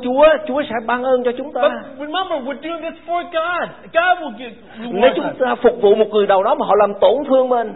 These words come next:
Speaker 2: So we serve somebody and they hurt us.
Speaker 1: vẫn cứ tiếp tục phục vụ, bởi vì
Speaker 2: Continue
Speaker 1: Chúa
Speaker 2: to
Speaker 1: sẽ
Speaker 2: serve.
Speaker 1: an ủi chúng ta.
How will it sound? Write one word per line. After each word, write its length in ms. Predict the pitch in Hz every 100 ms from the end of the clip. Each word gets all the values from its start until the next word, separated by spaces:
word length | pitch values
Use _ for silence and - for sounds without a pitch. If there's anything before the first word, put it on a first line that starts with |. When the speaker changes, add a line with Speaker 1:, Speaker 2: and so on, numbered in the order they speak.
| -
Speaker 2:
So 60 | 302
we 160 | 311 302 -
serve 280 | 359 403 381
somebody 320 | 285 254 262
and 360 | 254 262 269 262
they 100 | 294 -
hurt 200 | 370 392 214
us. 280 | - - 156
Speaker 1:
vẫn 240 | 196 254
cứ 120 | 339 311
tiếp 100 | 339
tục 140 | - 247 -
phục 160 | 240 214
vụ, 220 | 196 233
bởi 120 | - 427
vì 100 | 220
Speaker 2:
Continue 100 | 330
Speaker 1:
Chúa 160 | 302
Speaker 2:
to 100 | 339
Speaker 1:
sẽ 60 | 349
Speaker 2:
serve. 280 | 427 480 370
Speaker 1:
an 140 | 254
ủi 200 | 208 196
chúng 180 | 247 320
ta. 240 | 262 240